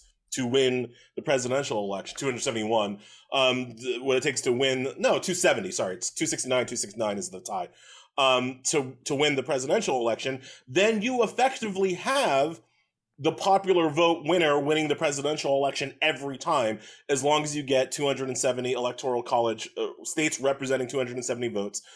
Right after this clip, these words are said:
to agree. We're pretty close. I forget what the most current number is on, but, you know, over a hundred and fifty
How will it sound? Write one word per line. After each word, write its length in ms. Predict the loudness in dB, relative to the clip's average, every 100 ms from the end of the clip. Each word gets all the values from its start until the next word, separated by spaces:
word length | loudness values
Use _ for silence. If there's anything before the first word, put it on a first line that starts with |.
| -10
to 140 | 0 0
agree. 420 | 2 0 0 -4 _ _ _
We're 400 | -2 2 4 2 -4 -2
pretty 300 | 2 4 2
close. 580 | 4 6 6 4 -2 -2
I 80 | -2
forget 320 | 2 4 4
what 160 | 2
the 180 | 4 2
most 400 | 4 4 4 0
current 380 | -2 0 0 0
number 320 | 0 2 0
is 100 | 0
on, 340 | 2 2 2 -2
but, 160 | -2
you 80 | 2
know, 200 | 4 4
over 420 | 4 4 2 2
a 140 | 4 4
hundred 420 | 2 0 -2 -2
and 160 | -4
fifty 680 | -2 -2 -2 -4 -2 -2 -4